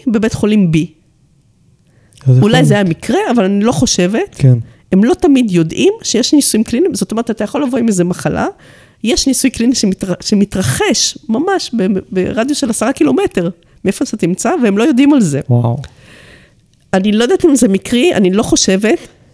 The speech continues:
Speaker 1: כי כל אחד בבית החולים שלו יודע מה קורה אצלו. הם מוצפים ב-, ב-, ב-, בחולים, בעבודה, והם פשוט לא, לא יודעים, אולי, אולי, לא יודעת. אבל אז אמרתי, "רגע, לא ייתכן שאנחנו יודעים דברים שהם לא יודעים."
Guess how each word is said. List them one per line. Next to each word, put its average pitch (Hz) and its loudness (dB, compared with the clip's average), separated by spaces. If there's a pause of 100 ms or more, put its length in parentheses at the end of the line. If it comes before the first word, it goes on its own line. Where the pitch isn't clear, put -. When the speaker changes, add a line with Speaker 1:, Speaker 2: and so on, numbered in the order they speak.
(280)
Speaker 1:
כי 226 0
כל 370 4
אחד 392 0
בבית 285 0
החולים 330 2
שלו 359 2 (100)
יודע 208 0
מה 269 0
קורה 269 0
אצלו. 277 0 (160)
הם 233 2
מוצפים 240 2
ב-, 277 2 (240)
ב-, 180 2
ב-, 170 0
בחולים, 254 2
בעבודה, 196 0
והם 240 2
פשוט 269 -8
לא, 285 2
לא 254 0
יודעים, 247 2 (140)
אולי, 156 0 (200)
אולי, 190 2
לא 170 0
יודעת. 208 -2 (680)
אבל 180 2
אז 339 0
אמרתי, 339 2
"רגע, 285 2
לא 175 2
ייתכן 330 0
שאנחנו 277 0
יודעים 269 4
דברים 208 0
שהם 185 0
לא 190 4
יודעים." 196 2